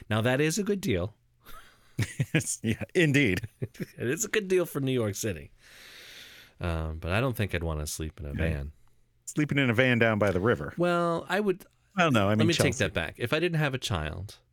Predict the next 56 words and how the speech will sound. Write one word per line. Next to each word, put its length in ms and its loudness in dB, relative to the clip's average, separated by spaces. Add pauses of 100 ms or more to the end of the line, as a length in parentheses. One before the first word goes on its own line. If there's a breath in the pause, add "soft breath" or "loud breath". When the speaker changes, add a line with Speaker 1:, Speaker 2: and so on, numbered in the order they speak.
(380)
Speaker 1:
I 160 2
would 320 0 (140)
probably 420 -2
be 100 -4
living 360 0
in 80 -6
a 20 -10
van 260 -14
right 140 -16
now, 300 -10 (800 soft breath)
um, 500 0
and 140 0
sleeping 360 0
in 100 -2
one, 160 0
but 100 0
it 60 -2
would 120 0
be 100 2
mine, 440 0
so 140 -6
it's 140 -6
different. 320 -10 (800)
Speaker 2:
Dude, 320 0 (160)
you 220 0
don't 200 2
even 200 0
like 180 0
your 100 2
neighbor 360 2
coming 260 0
up 120 -2
and 100 -2
knocking 320 -2
on 140 -2
your, 100 -2 (180)
what 120 0
are 60 0
you 100 -2
gonna 100 0
do 140 4
if 100 -2
a 40 4
police 480 2
officer 380 0
in 80 0
the 60 0
middle 180 0
of 80 0
the 60 0
night 80 -2
is 120 -4
knocking 360 0
on 120 -2
your 140 -4
van? 380 -2